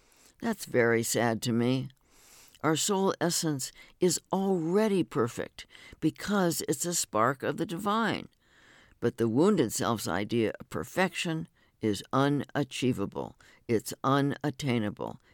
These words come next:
It's a lie. It's a mirage. And if you do it long enough and hard enough, you end up drinking the sand. In the desert, when people are seeking water,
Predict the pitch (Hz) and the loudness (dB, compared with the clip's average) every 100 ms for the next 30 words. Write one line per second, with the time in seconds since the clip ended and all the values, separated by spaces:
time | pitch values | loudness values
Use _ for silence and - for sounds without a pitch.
0 | _ 127 127 170 160 180 208 156 - - | _ -2 2 2 2 2 0 0 -6 -14
1 | _ _ - - 123 117 156 151 175 180 | _ _ -20 -4 -2 -2 0 2 4 6
2 | 208 151 57 - - - - - - 127 | 6 6 2 -6 -14 -18 -20 -4 2 4
3 | 131 120 120 135 151 - 113 147 185 185 | 4 2 2 6 6 6 6 6 6 6
4 | 185 175 180 - - - - 117 87 - | 4 2 -4 -16 -20 -20 -2 -2 -2 2
5 | 120 151 165 165 160 - - _ _ - | 4 6 6 6 4 0 -14 _ _ -2
6 | 123 - 131 143 139 151 - - 123 131 | 0 2 4 4 4 0 -2 0 0 2
7 | 135 135 123 143 - 110 90 101 101 - | 0 0 0 0 0 0 -2 -4 -8 -18
8 | _ _ - - - 120 110 104 139 170 | _ _ -20 -14 -2 2 2 4 4 4
9 | 165 160 - - - - 110 - 156 120 | 2 0 -2 -14 -8 -2 -2 0 0 0
10 | 110 117 156 143 110 104 107 147 151 151 | 0 0 0 0 0 0 2 4 4 4
11 | 151 | 0